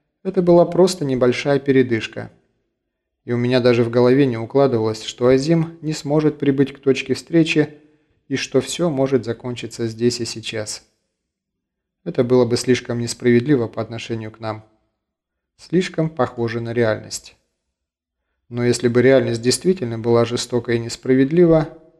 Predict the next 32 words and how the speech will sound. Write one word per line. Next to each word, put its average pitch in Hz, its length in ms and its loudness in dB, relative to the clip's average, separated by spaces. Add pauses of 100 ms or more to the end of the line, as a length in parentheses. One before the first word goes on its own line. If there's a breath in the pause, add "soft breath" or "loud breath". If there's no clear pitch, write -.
вряд 143 380 0
ли 160 60 0
бы 151 120 2
нам 147 220 0
удалось 139 360 4
зайти 135 440 0
так 110 300 -6
далеко. 117 540 -2 (1300)
Звучит 117 500 0
глупо 143 640 0 (140)
и 160 300 -4
иррационально, 156 840 -4 (200)
но 175 180 -6
это 117 200 -6
так. 110 340 -8 (840)
Законы 123 480 0
Мерфи 151 480 0 (160)
далеко 160 400 0
не 131 140 -4
всесильны. 110 680 -4 (1120)
Иногда 160 380 2
в 180 40 -2
жизни 170 280 4
происходит 156 640 0
то, 196 160 4
что 165 180 -6
в - 80 -6
принципе 175 580 -2
не 127 160 -6
должно 123 400 0
было 147 260 2
происходить. 113 760 -6